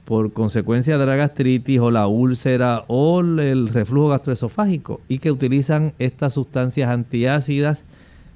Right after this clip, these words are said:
que bloquean, por ejemplo, la bomba de protones a nivel del estómago, que van a impedir que haya una buena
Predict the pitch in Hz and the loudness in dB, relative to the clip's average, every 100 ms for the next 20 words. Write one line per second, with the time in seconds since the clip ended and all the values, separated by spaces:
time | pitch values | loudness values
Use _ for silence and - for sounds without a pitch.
0 | - 175 196 185 175 139 160 165 160 139 | -4 2 2 4 2 2 2 2 2 2
1 | 139 143 147 131 120 127 135 131 123 120 | 2 2 2 2 2 2 2 2 0 0
2 | 110 127 127 135 139 135 - 110 110 110 | 0 2 2 4 2 0 -4 -2 0 2
3 | 117 120 113 - 123 123 127 127 127 143 | 2 0 0 -2 0 2 2 0 -2 -4
4 | - - - - - 160 185 202 202 165 | -6 -20 -20 -20 -4 2 4 4 2 0
5 | 120 127 165 185 185 170 165 135 123 135 | -2 0 4 4 6 4 2 2 4 4
6 | 165 151 123 - 135 123 131 143 156 143 | 4 2 -2 -4 0 2 2 2 0 0
7 | - 135 151 127 120 143 147 147 139 127 | -2 0 2 0 0 0 0 0 0 -2
8 | 117 123 | -4 -6